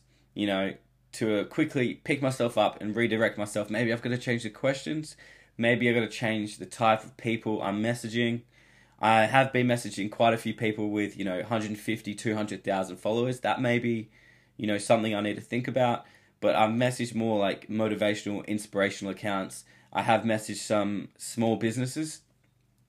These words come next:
to do with fashion and clothing. And I haven't spec-, I haven't specified the questions, uh, exactly to do with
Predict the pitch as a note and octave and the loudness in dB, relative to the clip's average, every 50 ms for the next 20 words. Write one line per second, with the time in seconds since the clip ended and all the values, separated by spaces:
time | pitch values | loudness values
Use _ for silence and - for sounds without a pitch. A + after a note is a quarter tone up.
0 | _ _ _ _ - - _ _ - - - - F#2+ - G#2+ G#2+ G#2+ G#2 G#2 G2+ | _ _ _ _ -20 -20 _ _ -16 -12 -10 -8 -4 0 0 2 2 0 -2 -4
1 | - - - C#3 C3 C3+ B2+ - - A#2 A2 G2 G2 - - - B2 C3 C3 B2+ | -6 -2 2 4 4 4 2 0 -2 -2 -2 -2 -4 -4 0 2 2 2 2 2
2 | B2+ C3 C3+ C3 - _ - - - - - - - - _ _ _ _ _ - | 0 0 -2 -4 -6 _ -20 -20 -20 -20 -20 -20 -20 -20 _ _ _ _ _ 2
3 | - A2 A2+ A2 A2 E2 D#2 A2+ B2+ C3 B2+ B2 C3 B2+ G#2+ - - - - - | 4 6 6 6 6 2 0 2 4 4 4 4 4 0 -2 -2 -6 -10 -12 -8
4 | - A2 - - - - - - - A2 B2 B2+ C3 C3 B2 G2 - - - B2 | -8 -8 -6 -6 -10 -12 -10 -6 -2 2 4 4 4 4 2 -2 -4 -2 2 2
5 | A#2 A#2 - A#2 - - A2 A2 G2+ G2 - - - A2+ G#2+ G#2 - - G#2+ G2+ | 2 4 2 -4 2 4 4 4 4 2 -6 0 2 4 4 2 2 -4 -4 -4
6 | G2+ G#2 G#2 - - _ _ _ _ _ _ _ _ _ _ _ _ _ - - | -4 -6 -10 -12 -18 _ _ _ _ _ _ _ _ _ _ _ _ _ 0 2
7 | G#2 G2+ G2+ G2 - - G#2+ G#2 G#2+ G#2 G#2+ A2+ A2 A2+ - A2+ G#2+ G#2 - - | 4 6 6 4 4 2 -4 -8 -4 2 2 2 2 2 0 -4 -4 -4 -4 -10
8 | G2 F#2+ - - G#2+ G#2+ G#2+ G#2+ G#2+ G#2 G2 D2 F2+ G#2+ G#2 G2+ F#2+ F#2+ F#2+ - | -12 -10 -4 0 0 2 2 2 2 0 0 0 0 0 0 0 0 -2 -4 -6
9 | - - - | -16 -20 -20